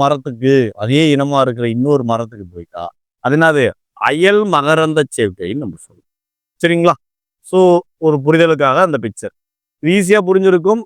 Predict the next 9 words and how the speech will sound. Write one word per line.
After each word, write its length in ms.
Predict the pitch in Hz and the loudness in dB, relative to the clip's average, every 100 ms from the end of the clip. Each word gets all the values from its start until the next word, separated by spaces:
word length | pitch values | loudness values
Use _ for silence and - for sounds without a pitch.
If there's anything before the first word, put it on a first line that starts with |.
| 180 | -4
இதனுடைய 260 | 180 180 170 | 0 2 2
டெஃபினிஷன் 420 | 170 165 196 180 180 | 0 -2 -4 -4 -4
நம்ம 140 | 170 170 | -2 -2
பார்த்துடலாங்களா? 480 | 170 175 175 175 160 _ _ _ _ - | 0 -2 -2 -2 -2 _ _ _ _ -4
இந்த 120 | 135 131 123 110 92 _ _ _ _ _ _ _ _ _ | 2 2 2 0 -4 _ _ _ _ _ _ _ _ _
pollen 320 | 160 202 226 233 | 2 4 2 0
grain 240 | 220 220 220 196 | 2 2 0 -2
is 80 | - - | -6 -4
transferred 680 | 165 185 208 190 220 220 214 | 0 0 -2 0 2 4 2